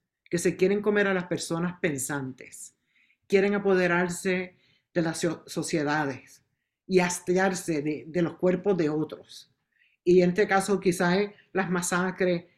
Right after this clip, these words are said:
son puntos de vista opresivas, son leyes opresivas, como en Estados Unidos se aprobó, el, el, el,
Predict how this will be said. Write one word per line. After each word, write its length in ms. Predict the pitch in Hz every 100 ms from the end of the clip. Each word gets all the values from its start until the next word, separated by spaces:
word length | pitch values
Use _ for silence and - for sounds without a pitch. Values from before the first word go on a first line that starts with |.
| _
son 280 | - 175
puntos 280 | 180 180 196
de 120 | 180
vista 440 | 170 175 - 175 165
opresivas, 680 | 151 170 - 175 175 165 165 - _ _ _
son 520 | - 180 175 180 - _
leyes 600 | 165 165 175 185 180 185
opresivas, 760 | 175 170 165 175 165 160 160 - _ _ _ _ _
como 240 | 185 170
en 80 | 170
Estados 320 | 170 175 175
Unidos 400 | 190 175 170 170
se 80 | 185
aprobó, 640 | 180 175 160 175 190 190
el, 180 | 170 156
el, 380 | 175 156 156 -
el, 320 | 202 196 190